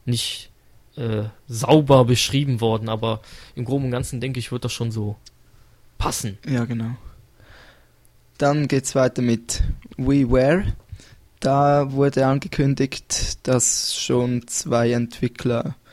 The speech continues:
Speaker 2: äh, an Titeln an-, arbeiten. Zum einen ist das Garage Games und zum anderen ist das Pronto Games. Mehr dazu ist allerdings noch nicht bekannt, weder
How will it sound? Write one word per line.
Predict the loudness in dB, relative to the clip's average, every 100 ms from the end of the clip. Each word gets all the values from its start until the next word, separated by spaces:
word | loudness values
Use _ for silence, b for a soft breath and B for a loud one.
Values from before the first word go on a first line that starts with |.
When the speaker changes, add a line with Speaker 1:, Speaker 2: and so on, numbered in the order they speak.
| b b b -6
Speaker 2:
äh, | -2
an | 0 2 0 0 -2
Titeln | -2 -2 0 0 2
an-, | 0 -2 -6 -4
arbeiten. | -2 0 -2 -4 -4 -4 -4 -8 -20 _ _ _ _
Zum | -4 2
einen | 2 4
ist | 2 0
das | 0 0 -2 -2
Garage | 2 4 4 2 0
Games | 0 2 2 -2 -6 -8 -4
und | -2 0 -4 -10
zum | -4 -4 -2
anderen | -2 -2 -2 -2 -4
ist | -6 -8 -6
das | -8 -8 -4
Pronto | 0 0 -2 -2
Games. | 0 0 -2 -4 -4 B B B B B B
Mehr | -4 2 4 4 4
dazu | 2 -2 0 0 2
ist | 0 0
allerdings | 2 2 0 0 0 -2 -2
noch | -2 0 -2 -2
nicht | -2 -2 -4
bekannt, | -2 0 0 -2 0
weder | 0 2 0 -2